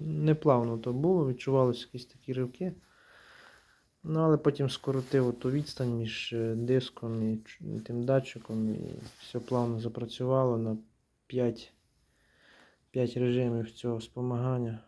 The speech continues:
Взагалі круто. Так що що, от екранчик, е, кнопочка для управління, монетка газу, е,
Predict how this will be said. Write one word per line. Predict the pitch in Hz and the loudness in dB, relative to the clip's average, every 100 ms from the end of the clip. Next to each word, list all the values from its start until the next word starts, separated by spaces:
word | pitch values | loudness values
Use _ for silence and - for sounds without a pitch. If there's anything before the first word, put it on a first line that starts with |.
| _ | _
Взагалі | 120 110 117 110 | -18 -12 -10 -10
круто. | - 113 - _ _ _ _ _ _ _ _ _ _ _ _ _ _ _ - _ - - - _ _ _ _ _ _ _ | -10 -12 -14 _ _ _ _ _ _ _ _ _ _ _ _ _ _ _ -20 _ -10 -10 -20 _ _ _ _ _ _ _
Так | 160 156 | -6 -4
що | - | -2
що, | 151 - 127 | -2 0 2
от | 156 160 135 139 - | 2 2 -2 -8 -12
екранчик, | 151 - 160 170 156 160 151 - - - | -6 2 6 6 6 2 -2 -4 -14 -8
е, | 123 120 113 | -4 -4 -4
кнопочка | - 135 127 123 - 123 120 120 120 117 | -2 -2 -2 -6 -8 -8 -6 -6 -6 -6
для | 120 120 120 117 117 113 - _ _ _ _ _ _ _ _ _ _ - | -8 -6 -4 -4 -6 -10 -14 _ _ _ _ _ _ _ _ _ _ -14
управління, | 123 - 135 165 170 151 139 131 - - 135 131 | -8 -2 2 2 4 4 2 -2 -10 -20 -20 -10
монетка | 127 135 131 - 131 | -6 -6 -6 -8 -12
газу, | 123 143 135 127 127 123 - _ - | -6 -4 -2 -4 -4 -6 -8 _ -16
е, | 120 123 127 | -16 -14 -16